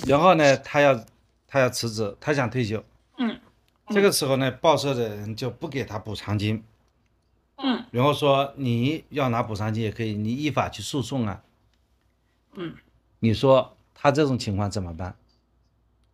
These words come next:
Speaker 1: 那个场景你注意到吗？
Speaker 2: 那其
Speaker 1: 还记得吧？
Speaker 2: 我觉得那个场景是对自己的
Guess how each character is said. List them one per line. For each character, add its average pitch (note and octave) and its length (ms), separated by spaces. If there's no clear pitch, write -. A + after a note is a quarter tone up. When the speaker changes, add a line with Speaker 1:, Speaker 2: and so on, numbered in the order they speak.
Speaker 1:
那 C#3+ 100
个 D#3+ 60
场 C#3+ 200
景 D3 160
你 G#2 40
注 C#3+ 200
意 A#2+ 80
到 G2 60
吗？ - 80
Speaker 2:
那 - 20
其 G2 140
Speaker 1:
还 B2 100
记 D3+ 120
得 C#3+ 120
吧？ A#2 200
Speaker 2:
我 C4+ 200
觉 C4+ 140
得 G4+ 80
那 B4 200
个 - 80
场 C#4+ 320
景 D4+ 260
是 C#4 280
对 F#4+ 200
自 G4+ 300
己 F#3+ 480
的 G#3+ 440